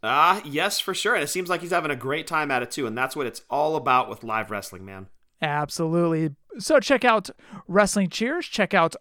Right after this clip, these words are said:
Speaker 2: R J over at Ringside Rant. Rucker and Marty actually just interviewed SoCal Val this past week on their show. So
Speaker 1: Very nice.
Speaker 2: Yeah, so check out Boot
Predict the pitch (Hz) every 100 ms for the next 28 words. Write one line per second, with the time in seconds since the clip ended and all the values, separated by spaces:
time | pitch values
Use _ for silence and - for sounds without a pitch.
0 | - 196 190 165 190 247 208 190 175 175
1 | 165 175 165 190 160 151 143 156 202 311
2 | - - - - - - 226 226 233 208
3 | - 208 240 220 185 185 311 233 202 -
4 | 240 240 - 220 269 247 208 - 214 240
5 | 233 185 175 269 294 156 135 - _ _
6 | _ 165 156 - - 160 147 175 160 165
7 | 156 147 - 170 302 - 190 151 147 110
8 | 107 131 170 - - - - 170 247 339
9 | 185 - 165 220 226 208 160 - 294